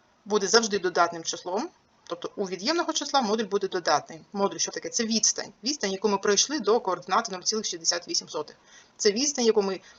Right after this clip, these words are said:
м, пройшли від нуля до одна ціла шість десятих. І перед отриманим числом поставити знак мінус. Одразу ставимо мінус, а в дужечках додаємо. От якраз робимо цю, а, цей момент, от Б.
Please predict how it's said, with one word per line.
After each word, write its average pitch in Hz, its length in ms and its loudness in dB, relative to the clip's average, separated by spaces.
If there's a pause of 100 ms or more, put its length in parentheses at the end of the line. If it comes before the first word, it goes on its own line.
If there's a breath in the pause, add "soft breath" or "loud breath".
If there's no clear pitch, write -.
(120 loud breath)
м, 185 220 -6
пройшли 208 380 2
від 190 220 -2
нуля 202 320 6
до 214 280 2
одна 180 300 -2
ціла 220 240 0
шість 185 200 -6
десятих. 175 440 -2 (920)
І 254 120 0
перед 196 300 4
отриманим 190 320 -2
числом 339 280 -4
поставити 220 380 0
знак 196 220 -8
мінус. 165 280 -12 (300 loud breath)
Одразу 233 320 8
ставимо 196 380 0
мінус, 370 420 -4
а 202 80 10
в 185 100 2
дужечках 214 520 0
додаємо. 185 600 -4
От 185 120 -12
якраз 190 300 0
робимо 240 260 0
цю, - 180 -10 (380 loud breath)
а, 196 200 2
цей 190 180 0
момент, 196 360 -2
от 175 240 -6
Б. - 240 0